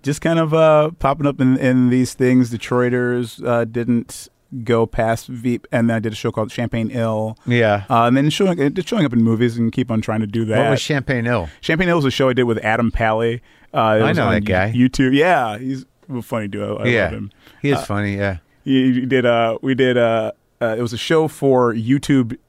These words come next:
Speaker 2: Did you know
Speaker 1: T V.
Speaker 2: him before?
Speaker 1: I didn't know, I didn't, I, like, knew him, like, kind of, like, remotely, you know, just,
Speaker 2: Oh.
Speaker 1: like, I see him at a party and be like,
Speaker 2: Like,
Speaker 1: "Ah,
Speaker 2: who are
Speaker 1: okay."
Speaker 2: your generation of guys? Was it, like, um, Sudeikis? He's a little
Speaker 1: Uh,
Speaker 2: older now.
Speaker 1: Sudeikis is older, so Sudeikis produced Detroiters. So he, he, he was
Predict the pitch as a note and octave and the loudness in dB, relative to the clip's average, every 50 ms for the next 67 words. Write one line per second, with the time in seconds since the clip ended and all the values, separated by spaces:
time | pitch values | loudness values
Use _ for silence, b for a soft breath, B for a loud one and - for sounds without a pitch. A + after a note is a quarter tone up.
0 | _ _ _ - - - C3+ C3 A#2+ C#3+ D3+ D3+ D3 C#3+ D3+ D#3+ E3+ F3 F#3 D#3 | _ _ _ -6 -2 0 2 2 2 2 2 0 0 0 0 0 0 -2 -2 -2
1 | - F#3 F#3 F3+ F3+ E3 D3 D3+ F3 G#3+ G#3+ G3 G3 G3+ G3 F3+ F#3 A3+ C4 G#3+ | -2 0 0 0 0 0 0 2 2 2 4 4 2 2 2 2 0 0 0 0
2 | F#3+ G3 G3 G3 E3 F3+ G3 A3 A3 G#3 G#3 F#3+ F3+ E3 D3+ C3 - - D#3 C#3+ | 0 0 0 0 2 2 4 6 6 4 4 4 2 2 0 0 -2 -2 -2 0
3 | C3+ A#2+ C3+ B2+ A#2+ B2 B2 B2+ B2+ A#2+ A#2 A#2 A2 G2+ G2 G2 B2 A#2+ A#2 A#2 | 0 0 0 0 2 4 4 4 4 2 0 -2 -4 -4 -4 -2 -2 0 2 2
4 | A#2 A2+ A2+ G#2+ B2+ B2+ A#2 A2 A#2 A2 - - C2+ - - D3 B2 - C#3+ C#3 | 2 0 0 2 2 2 2 0 -2 -2 -4 -6 -8 -6 -6 -6 -4 0 0 2
5 | B2+ B2 A2+ A2 - C3+ A#2+ A#2 A2+ A2+ A2 G#2+ G#2+ G#2+ G#2+ A2 A#2 E3 D#3+ D3+ | 2 2 0 0 0 0 0 2 0 0 -2 -2 -2 -4 -4 -2 0 0 0 0
6 | - G#3+ A#3+ A#3+ A3+ A3 G3 D#3+ D3+ G3+ G3 F3+ F3 F3+ F3+ F3 - - D#3+ C3+ | 2 2 2 2 2 2 2 2 2 0 2 2 2 2 0 0 0 0 -2 0
7 | C3+ E3+ F3 E3 C#3+ A#2 G#2+ - A#2+ B2 C#3 C#3 B2 C3 C#3 B2+ - - B2+ B2 | 2 2 2 2 2 2 0 0 0 0 2 2 2 2 2 0 0 0 2 2
8 | A#2+ A#2 A2 G#2 G2+ G2+ F#2 b b b b b _ - - A2+ - - C3 C3 | 4 2 2 0 -2 -4 -6 b b b b b _ -18 -16 -10 -6 -4 0 0
9 | C#3 D3+ E3 D#3 G3+ F#3+ F3+ - - - - C3+ D3+ D#3 D#3 C#3+ B2 A2+ D#3 D#3 | 0 0 0 0 -2 -2 -2 -4 -10 -10 -6 -4 -2 0 0 0 2 2 0 0
10 | G#2+ G2+ A#2+ A#2 B2 D3 F#3 G#3 A3 F#3 D#3 C#3 D#3 E3 G3 F#3+ C#3+ A#2+ - - | -2 -2 -2 0 0 2 2 2 0 0 0 2 2 2 4 2 2 0 -2 -2
11 | C3 - C#3+ C#3+ F#3+ - F#3 D3+ - - C#3 G#2+ A#2 E3 F3+ - - G#2 - - | -2 0 0 0 0 0 0 -2 -2 -4 -6 -2 -2 -2 -4 -4 -8 -10 -8 -6
12 | A2+ G2 G2 G#2 G#2+ - - - C3 B2 A2+ A2+ C#3+ D#3 D#3+ D3+ C#3 B2 D#3+ F3 | -6 -6 -8 -12 -16 -16 -10 -4 -2 -2 0 0 0 0 0 0 0 -2 -2 -2
13 | E3 - G#3 E3 D3+ D3 C3 E3 G3+ G3 D#3 C#3+ B2 A#2+ | -2 -6 -6 -4 -2 0 0 0 0 0 0 0 0 -2